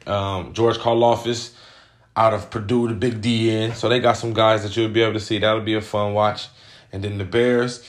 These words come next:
you just wanna see Justin Fields make strides and get better.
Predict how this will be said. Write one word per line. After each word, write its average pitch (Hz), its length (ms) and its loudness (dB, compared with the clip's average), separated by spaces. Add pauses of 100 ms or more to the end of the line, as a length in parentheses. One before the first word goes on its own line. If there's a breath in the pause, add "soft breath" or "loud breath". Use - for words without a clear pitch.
(100)
you 113 100 -10
just 120 140 -4
wanna 127 160 -2
see 117 180 -6
Justin 120 300 -2
Fields 123 380 -2
make 117 180 -4
strides 113 400 -2
and 110 100 -10
get 107 220 -6
better. 113 400 0